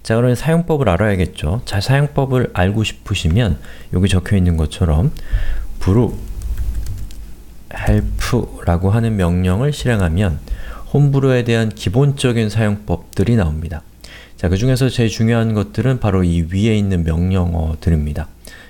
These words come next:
그래서 여러분들이 다른 사람이 만든 프로그램을 사용하고 싶을 때는 여기 있는 명령어들을 이용하는데요. 그 중에서 서치라고 하는 것은,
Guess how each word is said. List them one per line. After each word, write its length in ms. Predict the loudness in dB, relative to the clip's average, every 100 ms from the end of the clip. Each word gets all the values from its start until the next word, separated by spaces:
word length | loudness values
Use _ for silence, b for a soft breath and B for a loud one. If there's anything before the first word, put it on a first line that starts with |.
| -6
그래서 520 | -2 2 2 0 -2 B B B -2
여러분들이 440 | 0 2 2 0
다른 300 | 0 0 0
사람이 360 | 2 0 0 0
만든 560 | 0 0 2 2 0 0
프로그램을 800 | 0 0 0 0 0 -2 -4 -8 _ _ _ _ _ _ _ _ _ _ _ _
사용하고 500 | -10 0 2 2 2
싶을 340 | -2 -2 -4 -2
때는 360 | 0 0 -2 0
여기 180 | 0 2
있는 220 | 2 2
명령어들을 720 | 2 2 0 0 0 -2 0
이용하는데요. 720 | 0 2 2 0 -2 -4 -6 -8 B B B B B
그 100 | 0
중에서 440 | 2 2 2 0
서치라고 720 | 0 -2 0 -4 0 0 2
하는 260 | 0 0 -2
것은, 400 | -2 -2 -2